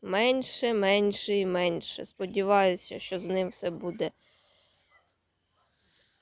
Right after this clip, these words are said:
нормально, буде жив, здоров. Дуже переживаю за нього, бо він каже, що, що даже в нього дуже багато вже немає.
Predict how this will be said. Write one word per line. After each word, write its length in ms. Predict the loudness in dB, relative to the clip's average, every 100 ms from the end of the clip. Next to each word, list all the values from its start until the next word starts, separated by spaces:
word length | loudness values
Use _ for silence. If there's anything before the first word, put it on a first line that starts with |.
| _ _ _ _ -4
нормально, 760 | 4 4 6 6 8 6 4 2
буде 360 | 2 2 2
жив, 360 | 2 2 2 2
здоров. 1000 | -2 0 2 6 10 10 8 2 -16 -20 -20 _ _ _ _ _ _ _ _ _ _ _ _ -2
Дуже 380 | 6 6 6 0
переживаю 920 | 0 0 0 0 2 4 6 6 4
за 180 | 4 4
нього, 500 | 4 4 2 2 -2
бо 220 | 0 0
він 200 | 0 -2
каже, 500 | -2 -4 -2 -2 -2
що, 240 | -2 -4 -4
що 300 | -6 0 0
даже 400 | 2 -2 -2 -2
в 80 | 0
нього 460 | 4 4 4 4
дуже 340 | 4 2 4 4
багато 640 | 4 2 2 0 -2 -6
вже 260 | -4 -2
немає. 680 | 0 0 0 0 2 0 -2